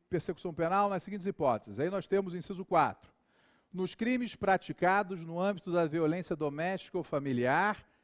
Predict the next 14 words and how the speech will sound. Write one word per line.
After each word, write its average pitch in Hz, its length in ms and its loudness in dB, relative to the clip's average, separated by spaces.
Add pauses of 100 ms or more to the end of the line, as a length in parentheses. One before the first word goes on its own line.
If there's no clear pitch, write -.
(180)
vírgula, 110 680 4 (680)
ou 247 280 8
praticados 185 1080 2
contra 185 640 -2
a 147 180 2
mulher 135 720 2 (600)
por 190 180 -2
razões 165 600 0
da 170 140 -2
condição 170 800 -4
de 165 160 -10
sexo - 520 -4
feminino, 185 600 -2
vírgula, 107 520 2